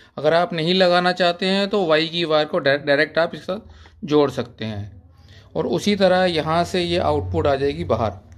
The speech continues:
ये देखिए यू वन, वी वन, डब्ल्यू वन, ये मोटर के लिए है, एम से मोटर, यहाँ से ये बाहर टर्मिनल के आ गई मोटर के लिए। ये इसकी मेन वायरिंग है ड्यूल स्टार्टर की।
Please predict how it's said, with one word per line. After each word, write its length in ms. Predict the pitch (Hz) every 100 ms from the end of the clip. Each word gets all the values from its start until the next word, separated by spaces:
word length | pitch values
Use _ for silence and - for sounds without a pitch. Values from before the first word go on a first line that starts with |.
| - - - - -
ये 120 | 143
देखिए 300 | 131 120 127
यू 280 | 120 123 139
वन, 360 | 151 156 170
वी 240 | 160 139 139
वन, 280 | 156 170 220 - - - -
डब्ल्यू 320 | 143 135 123
वन, 180 | 110 101
ये 200 | 135 156
मोटर 340 | 156 139 143 147
के 140 | 151
लिए 200 | 147 151
है, 180 | 165 139
एम 100 | 143
से 140 | 135 151
मोटर, 400 | 131 123 175 233 - _ _ -
यहाँ 260 | 139 143 160
से 140 | 165
ये 120 | 165
बाहर 200 | 147 135
टर्मिनल 320 | 135 135 135
के 240 | 127 135 135
आ 120 | 120
गई 120 | 123 156
मोटर 320 | 139 127 123
के 140 | 113 113
लिए। 320 | 104 95 101 - _ _ _ -
ये 200 | 151 165
इसकी 240 | 165 190
मेन 220 | 175 156 151
वायरिंग 360 | 151 151 160
है 80 | 185
ड्यूल 240 | 165 147 143
स्टार्टर 420 | 139 120 113 117
की। 220 | 117 101